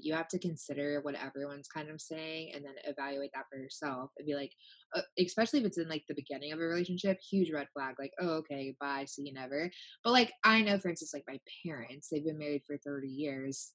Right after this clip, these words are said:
Sometimes shit happens with my mom's family or something, and my dad's like, "Absolutely not." Then you, like, reevaluate. You know what I mean? So it's definitely, like, something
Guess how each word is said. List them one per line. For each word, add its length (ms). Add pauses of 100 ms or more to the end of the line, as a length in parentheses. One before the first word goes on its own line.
Sometimes 460
shit 200
happens 320
with 140
my 120
mom's 360
family 320
or 80
something, 340
and 80
my 60
dad's 300
like, 160 (160)
"Absolutely 500
not." 300 (100)
Then 140
you, 100
like, 140 (180)
reevaluate. 640
You 120
know 80
what 120
I 80
mean? 220
So 160
it's 140
definitely, 360
like, 220 (1080)
something 520